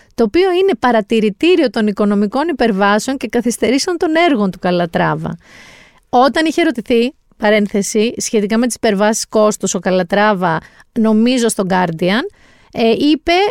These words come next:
ότι η διαδικασία πίσω από το σχεδιασμό ενός κτηρίου είναι το σχέδιο,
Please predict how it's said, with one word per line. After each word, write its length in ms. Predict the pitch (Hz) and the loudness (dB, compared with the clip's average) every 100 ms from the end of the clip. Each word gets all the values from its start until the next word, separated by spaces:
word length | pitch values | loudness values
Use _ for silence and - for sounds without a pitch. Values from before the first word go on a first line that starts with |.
| - | -2
ότι 320 | 277 226 294 | -4 -2 -2
η 240 | 277 269 | 0 0
διαδικασία 840 | 233 262 226 233 220 - 349 370 233 | 0 0 0 -2 -2 0 0 0 0
πίσω 240 | 311 311 | -2 -2
από 80 | 240 | -2
το 60 | 247 | -2
σχεδιασμό 380 | 240 226 214 269 | 0 0 0 -2
ενός 200 | 262 - | -2 -4
κτηρίου 460 | - 196 190 254 | -2 0 2 0
είναι 200 | 220 302 | 0 -2
το 120 | 220 | -2
σχέδιο, 480 | 220 - 185 196 285 | -4 0 0 0 -2